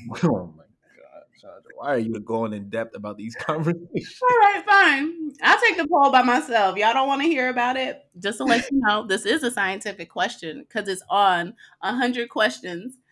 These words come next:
Speaker 2: off of, um, Netflix.
Speaker 1: <laughs> Shut the
Speaker 2: So,
Speaker 1: fuck up.
Speaker 2: um, I asked the question
Speaker 1: Oh,
Speaker 2: before I
Speaker 1: fucking
Speaker 2: even knew
Speaker 1: shit.
Speaker 2: that. Just to know,
Speaker 1: You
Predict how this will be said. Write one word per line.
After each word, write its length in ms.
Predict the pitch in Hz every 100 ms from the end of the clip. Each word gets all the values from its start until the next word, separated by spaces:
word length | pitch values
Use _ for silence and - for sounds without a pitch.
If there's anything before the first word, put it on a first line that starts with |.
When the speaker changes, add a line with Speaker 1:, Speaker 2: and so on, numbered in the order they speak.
| _ _
Speaker 2:
off 320 | 180 190 196 190
of, 220 | 185 175
um, 480 | 175 165 147 214 _ -
Netflix. 760 | 233 220 - 127 98 - - - _ _
Speaker 1:
<laughs> 300 | _ _ -
Shut 640 | - - - - - - -
the 80 | 170
Speaker 2:
So, 680 | 175 180 185 185 175 175 - -
Speaker 1:
fuck 80 | 175
up. 420 | 175 165 156 151 139
Speaker 2:
um, 280 | 135 143 -
I 160 | 160 190
asked 220 | 208 247
the 60 | 233
question 300 | 240 311 269
Speaker 1:
Oh, 60 | 226 -
Speaker 2:
before 140 | 214
I 40 | 196
Speaker 1:
fucking 100 | 226
Speaker 2:
even 180 | 240 277
knew 120 | 262
Speaker 1:
shit. 80 | 233 220
Speaker 2:
that. 220 | 220 - _ _ -
Just 180 | 143 -
to 60 | 160
know, 240 | 151 160
Speaker 1:
You 200 | 247 254